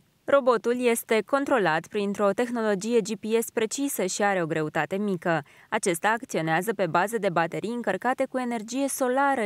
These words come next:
ceea ce îl face un robot ecologic, fără să elimine dioxid de carbon în timpul funcționării.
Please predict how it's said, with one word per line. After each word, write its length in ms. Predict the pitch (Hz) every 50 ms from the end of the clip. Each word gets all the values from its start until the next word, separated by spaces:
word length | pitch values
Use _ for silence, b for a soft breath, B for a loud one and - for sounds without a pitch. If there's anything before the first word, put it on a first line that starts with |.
| 202
ceea 200 | - - 294 285
ce 100 | 269 -
îl 80 | 214 180
face 340 | - - 170 156 165 - 226
un 160 | 208 196 196
robot 360 | 185 185 175 165 185 202 208 -
ecologic, 680 | - 233 - - 226 220 240 254 247 202 233 226 - B B B B B
fără 220 | - 285 269 240 208
să 160 | 208 - -
elimine 520 | 175 160 160 165 170 170 170 170 170 165
dioxid 440 | 160 151 160 151 160 - - - 180
de 80 | 156 156
carbon 420 | - - 151 147 151 147 165 160
în 120 | 160 156 156
timpul 320 | 160 156 143 147 160 160
funcționării. 840 | 165 - 156 156 165 - - 180 185 190 185 175 165 160 156 143